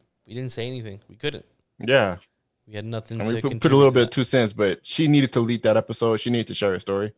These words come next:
Speaker 1: Yeah.
Speaker 2: And we didn't need to get involved in trying to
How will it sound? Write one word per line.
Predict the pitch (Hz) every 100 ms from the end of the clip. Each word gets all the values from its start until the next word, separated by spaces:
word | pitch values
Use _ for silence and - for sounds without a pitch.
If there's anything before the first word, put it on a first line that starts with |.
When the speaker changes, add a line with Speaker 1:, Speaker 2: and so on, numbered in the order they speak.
| _ _
Speaker 1:
Yeah. | 117 104 - -
Speaker 2:
And | 101 101 95 95 _ _ _ _ _ -
we | 120
didn't | 123 117
need | 110
to | 104
get | 101
involved | 98 92 98 92 90 -
in |
trying | 95 104 95
to | 90 90 87